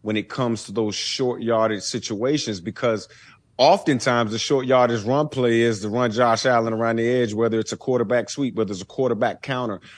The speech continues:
or something like that. But it's very powerful to an opposing defense when you can line up twenty-two personnel, twenty-one personnel, which is base personnel, twenty-three personnel with three tight ends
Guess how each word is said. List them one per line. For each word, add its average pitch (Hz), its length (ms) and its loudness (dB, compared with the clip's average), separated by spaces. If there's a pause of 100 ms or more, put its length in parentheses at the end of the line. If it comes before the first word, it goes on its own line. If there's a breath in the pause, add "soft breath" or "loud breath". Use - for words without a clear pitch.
or 107 80 0
something 120 460 -2
like 117 260 -2
that. 110 260 2 (280 soft breath)
But 117 120 2
it's 107 120 0
very 139 840 4 (120)
powerful 127 760 0 (380 soft breath)
to 135 160 0
an 120 60 2
opposing 131 600 2
defense 120 480 0
when 110 140 -2
you 113 100 -2
can 110 180 -2
line 123 400 -2
up 131 140 -4
twenty-two 139 540 -2
personnel, 123 640 -2
twenty-one 139 560 -4
personnel, 120 440 -4
which 107 160 -4
is 98 80 -8
base 135 320 -2
personnel, 123 360 -6
twenty-three 143 600 -4
personnel 123 460 -4
with 107 160 -6
three 135 180 -4
tight 131 280 -2
ends 127 280 -4